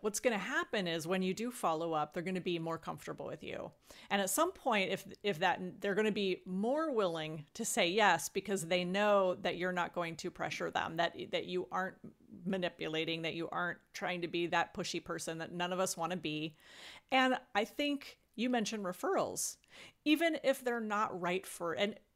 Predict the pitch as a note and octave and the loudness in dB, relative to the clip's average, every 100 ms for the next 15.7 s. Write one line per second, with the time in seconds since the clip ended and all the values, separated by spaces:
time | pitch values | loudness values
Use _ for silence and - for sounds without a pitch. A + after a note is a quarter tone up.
0 | - G#3+ A3+ B3+ G#3 G#3 F#3+ F3+ - - | -8 -4 -2 -4 -2 -2 -2 -4 -4 -4
1 | F3+ F3+ F3+ D#3+ - D#3+ - G#3+ B3+ C#4+ | -4 -2 -4 -4 -6 -4 -2 0 0 -2
2 | C#4+ - A3 G3+ F#3+ F#3 F#3 F3 D#3+ F3 | -4 -4 -6 -4 -2 -2 -2 -4 -6 -6
3 | - E3+ D#3+ D#3+ D#3+ D#3 - - - _ | -6 -6 -4 -2 -2 -6 -14 -20 -20 _
4 | _ _ G#3+ G#3 G#3+ G3+ A#3+ B3+ B3+ A3 | _ _ 4 4 4 0 0 0 -2 0
5 | G#3 F#3+ F#3 F#3 F3+ F#3 F3+ E3+ F3 F3 | 0 0 0 0 0 2 0 -2 -2 -4
6 | E3 D#3+ F3 F3 - E3 D#3 D#3+ - C4+ | -8 -2 0 0 -4 -4 -6 -6 0 4
7 | G3+ E3+ - - G#3 F3 E3+ E3 E3 - | 6 4 0 -8 0 2 2 0 -4 -10
8 | _ - C4 G#3 G#3 A#3+ D4+ - - - | _ 4 6 6 0 0 2 2 0 -14
9 | - F#3+ G#3 - A#3+ G3+ E3+ D3 A3+ C4+ | -4 0 2 0 2 2 2 2 4 4
10 | A#3 - G3 G3+ A3 F#3 F#3 F3+ E3+ - | 2 2 2 4 2 4 4 4 -2 -4
11 | G3 F3+ F3 - - - - _ _ _ | -2 0 -2 -8 -18 -20 -20 _ _ _
12 | - D3+ E3 G3 A3+ A3 A3 G#3 G3 F#3+ | -14 -6 6 6 6 4 4 4 4 0
13 | - F#3 F3 F3 G3 A#3 G#3 F#3+ F3 D#3+ | -2 -2 2 2 4 2 2 0 -2 -6
14 | - F3+ F#3 D#3+ E3+ - G3+ G3 F#3 F#3 | -8 -2 -2 2 0 2 -2 -2 -2 -2
15 | G#3 G#3+ B3 B3+ C4 - | -2 0 2 2 0 -4